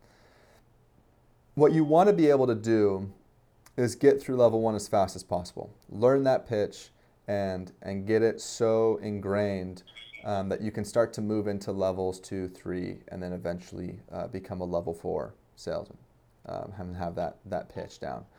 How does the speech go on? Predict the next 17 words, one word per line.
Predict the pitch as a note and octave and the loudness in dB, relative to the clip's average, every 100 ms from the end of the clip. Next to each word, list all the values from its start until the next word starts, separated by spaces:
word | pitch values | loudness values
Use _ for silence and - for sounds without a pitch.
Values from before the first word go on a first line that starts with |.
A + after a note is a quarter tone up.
| - - - - _ | -20 -20 -20 -20 _
Level | A#2 C3+ D#3 E3 | 4 6 6 4
two | - - E3 D#3+ D3 | -2 2 4 6 6
is | B2+ | 2
gonna | C3 A#2+ | 0 -4
start | - B2+ - | 0 0 0
to | - B2+ A#2 G#2+ - _ _ _ - | -4 -4 -4 -8 -12 _ _ _ -6
get | B2 B2 | 0 2
away | B2 A#2 A#2+ A#2+ | 4 4 2 2
from | - A#2+ A#2 A2+ A2 | -4 -4 -2 -2 -4
the, | G#2+ G#2 G2 G2+ G#2 - - - _ - | -2 -2 -4 -6 -10 -16 -20 -20 _ -4
um, | G#2 G2+ G2+ F#2 F#2 - _ _ _ _ | 0 2 2 -2 -8 -14 _ _ _ _
just | G#2 A#2 A2+ - | -2 0 0 0
the | G#2 | 0
basics | G2+ A2+ A2+ B2+ A#2 A#2+ | 4 4 4 -2 -2 -2
of | G#2+ | -2
the | G2+ | -6
pitch | - A2 C#3 D3 | -2 0 0 -2